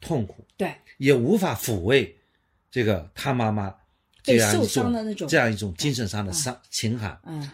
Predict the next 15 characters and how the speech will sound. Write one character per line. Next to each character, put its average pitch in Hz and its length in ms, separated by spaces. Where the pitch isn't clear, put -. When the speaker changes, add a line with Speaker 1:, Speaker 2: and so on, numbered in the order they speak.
Speaker 1:
但 143 100
法 92 220
律 139 100
呢， 123 180
就 120 100
是 - 160
因 107 100
为 90 160
要 127 120
保 87 200
持 120 120
他 98 200
的 85 180
这 95 140
个 87 180